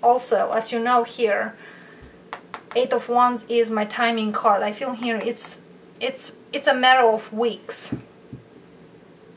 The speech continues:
They might told you they get divorced or separated, or they, it's done and over, because something here, it's done and over for sure for them, but they need some times here.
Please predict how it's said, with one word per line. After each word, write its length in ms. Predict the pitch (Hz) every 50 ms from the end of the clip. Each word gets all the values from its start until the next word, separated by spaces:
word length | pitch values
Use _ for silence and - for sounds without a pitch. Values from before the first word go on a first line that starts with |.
| - -
They 160 | - 262 247
might 440 | 247 254 262 285 294 294 269 269 -
told 360 | - - 233 226 233 220 214
you 520 | 220 233 233 220 208 196 196 196 202 208 208 - - 226
they 140 | 220 214 214
get 260 | 208 214 220 214 214
divorced 420 | 220 202 202 220 220 220 214 -
or 60 | 214
separated, 800 | 208 - - 220 220 - 220 208 208 214 220 226 226 226 208 208
or 260 | 214 214 208 214 214 214
they, 200 | 208 220 220 214
it's 280 | 214 220 220 - -
done 360 | - 208 220 214 220 220 220
and 120 | 214 214 214
over, 520 | 208 214 220 208 214 226 233 254 262 262 - - - - - - - - - - - 226
because 380 | 220 220 - 220 214 214 208
something 440 | - - - 269 262 269 254 - 247
here, 220 | 220 240 233 220 214
it's 260 | - 214 226 - -
done 280 | 208 214 214 220 220
and 120 | 220 214 214
over 440 | 208 208 202 208 214 214 220 233 226 - -
for 120 | - - 208
sure 460 | - - - - 220 214 214 220 254
for 180 | - - - 226
them, 380 | 214 226 233 233 240 269 269 - - - - - - - - - - - - - - - - - -
but 160 | 226 220 214
they 120 | 233 226
need 180 | 226 226 226 220
some 220 | 214 233 214 208
times 440 | 214 - - 220 220 220 233 240 240
here. 480 | - - 240 247 247 240 247 269 277